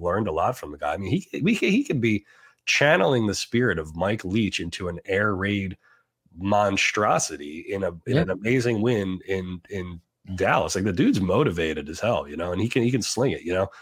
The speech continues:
Speaker 1: But I think in that, um, I think Dallas Goedert had his best game of the year last year in the Jets game when Minshew was just targeting him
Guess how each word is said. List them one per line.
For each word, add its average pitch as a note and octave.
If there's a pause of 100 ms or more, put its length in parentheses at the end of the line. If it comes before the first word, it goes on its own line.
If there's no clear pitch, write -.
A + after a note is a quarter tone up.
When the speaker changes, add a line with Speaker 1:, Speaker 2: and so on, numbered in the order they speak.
(320)
Speaker 1:
But G#2+
I G#2+
think F#3
in G2
that, F2+
um, D#2 (380)
I -
think F3+
Dallas F#2+
Goedert F2+
had F2+
his D#2+
best G2
game F#2+ (800)
of F#2
the F2
year A2
last D#2+
year E2
in F#2+
the F2+
Jets -
game D2+
when D#2+
Minshew F#2+
was C#2+
just -
targeting F2
him D2